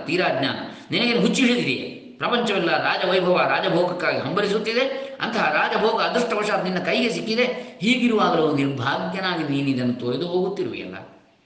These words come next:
ಸುಂದರಿಯಾದ ಪತ್ನಿ, ಈ ಧನ, ಸ-, ಸುಖ, ಸಮೃದ್ಧಿ, ಈ ರಾಜಸೌಧ, ಈ ರಾಜಪರಿವಾರ, ಸಮ್ಮಾನ, ಯಶಸ್ಸು, ಇದನ್ನೆಲ್ಲ ಬಿಟ್ಟು ಬೈರಾಗಿ ಅಂತ ಎಲ್ಲಿಗೆ ಹೋಗುವೆ? ಹಿಂದಿರುಗು." ವೃದ್ಧ ಸಾರಥಿ,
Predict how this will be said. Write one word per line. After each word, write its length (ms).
ಸುಂದರಿಯಾದ 540
ಪತ್ನಿ, 340
ಈ 220
ಧನ, 200
ಸ-, 280
ಸುಖ, 200
ಸಮೃದ್ಧಿ, 600
ಈ 120
ರಾಜಸೌಧ, 580
ಈ 100
ರಾಜಪರಿವಾರ, 840
ಸಮ್ಮಾನ, 720
ಯಶಸ್ಸು, 460
ಇದನ್ನೆಲ್ಲ 440
ಬಿಟ್ಟು 200
ಬೈರಾಗಿ 420
ಅಂತ 140
ಎಲ್ಲಿಗೆ 280
ಹೋಗುವೆ? 340
ಹಿಂದಿರುಗು." 800
ವೃದ್ಧ 240
ಸಾರಥಿ, 920